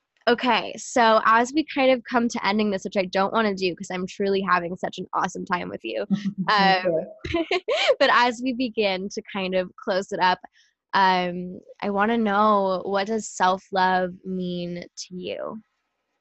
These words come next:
Speaker 2: Hmm, so self-love to me is total acceptance of ourselves, the good, the bad, the ugly,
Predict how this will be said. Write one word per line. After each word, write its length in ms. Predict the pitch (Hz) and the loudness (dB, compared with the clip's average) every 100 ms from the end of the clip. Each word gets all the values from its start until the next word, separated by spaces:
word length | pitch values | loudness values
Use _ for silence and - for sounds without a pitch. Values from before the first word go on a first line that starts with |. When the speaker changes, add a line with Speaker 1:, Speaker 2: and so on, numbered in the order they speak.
| _ _ _ _ | _ _ _ _
Speaker 2:
Hmm, 600 | 180 175 170 160 160 165 - | -8 -6 -8 -8 -10 -12 -14
so 720 | - 202 185 170 170 - - - | -6 0 2 4 2 -2 -6 -6
self-love 600 | 196 202 196 185 185 180 | 2 2 2 4 4 2
to 80 | - | -6
me 480 | 170 160 165 214 - | -6 -6 -4 -2 -2
is 260 | 175 - - | -6 -8 -18
total 380 | - 190 185 190 | -4 2 4 4
acceptance 680 | 185 - 160 165 165 165 - | 2 0 -2 -2 -4 -6 -8
of 140 | 160 | -4
ourselves, 760 | 160 160 160 151 151 151 - - 208 | -2 -2 -2 0 2 0 -4 -12 -10
the 100 | 156 | -6
good, 420 | 175 160 160 160 | 0 2 2 -2
the 40 | |
bad, 320 | 156 156 156 156 | -2 0 2 0
the 100 | 151 | -4
ugly, 480 | 160 156 165 160 | -4 -4 -4 -4